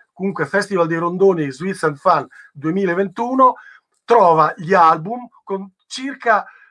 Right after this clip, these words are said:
eh, settanta casi studio risolti e molti di questi, eh, riguardano i problemi che abbiamo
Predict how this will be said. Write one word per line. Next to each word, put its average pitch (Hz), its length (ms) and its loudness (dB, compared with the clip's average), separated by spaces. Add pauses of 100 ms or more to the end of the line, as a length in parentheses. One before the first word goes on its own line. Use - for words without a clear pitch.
eh, 165 400 -4
settanta 240 800 0
casi 196 380 0
studio 214 640 -6
risolti 170 800 -2 (340)
e 170 320 -8 (240)
molti 233 380 2
di 208 140 -12
questi, 240 500 -4
eh, 156 760 -6
riguardano 202 540 2
i 196 80 -4
problemi 190 400 -2
che 185 100 -8
abbiamo 175 520 0